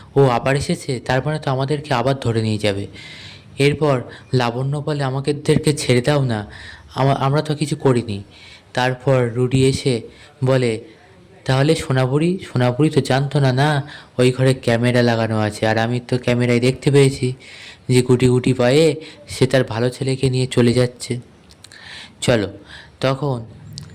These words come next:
রুডি তার পোষা লোকগুলোকে দিয়ে সূর্যকে আগে গাড়িতে তোলে, এরপর লাবণ্যকে,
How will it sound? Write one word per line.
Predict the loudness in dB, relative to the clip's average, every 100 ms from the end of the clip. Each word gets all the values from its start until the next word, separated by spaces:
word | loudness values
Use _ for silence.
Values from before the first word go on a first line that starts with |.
| -18 -16 -16 -18 -18 -20 -20 -20 -12 2
রুডি | 4 6 4 2 -4 -16 -20 -20 -8
তার | -2 -2
পোষা | -2 -2 0 2
লোকগুলোকে | 4 2 2 2 4 2
দিয়ে | 2 2
সূর্যকে | 2 -2 -2 0 0
আগে | 0 0
গাড়িতে | -2 -2 -4
তোলে, | -6 -6 -8 -14 -20 -18 0
এরপর | 2 4 2 2
লাবণ্যকে, | 2 0 0 0 -2 0 -2 -2